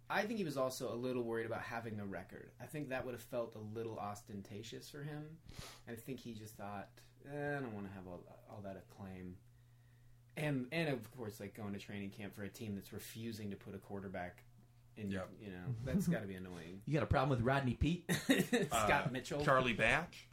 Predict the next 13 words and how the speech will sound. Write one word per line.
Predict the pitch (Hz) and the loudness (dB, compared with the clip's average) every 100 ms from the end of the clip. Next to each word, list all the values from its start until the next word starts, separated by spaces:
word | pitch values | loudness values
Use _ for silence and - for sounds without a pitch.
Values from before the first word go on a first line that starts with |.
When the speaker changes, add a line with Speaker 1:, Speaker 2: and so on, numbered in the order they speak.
| - | -2
Speaker 3:
<laughs> | 156 - - - - - | 0 0 -2 -2 -4 -6
Charlie | - - 139 90 | -4 2 4 4
Batch. | - 127 - - - | 6 6 4 -4 -2
Charlie | - 302 | 2 4
Batch | 135 196 | 6 6
was | 110 101 | 6 4
actually | - 92 | 4 -2
still | - 127 135 | 0 2 4
playing. | - - 139 87 87 - - - | 2 4 4 6 6 4 -6 -6
Speaker 2:
No | 113 98 | 2 2
way. | - 127 | 6 8
Speaker 3:
Like, | 127 120 | 8 8
rec-, | 165 | 6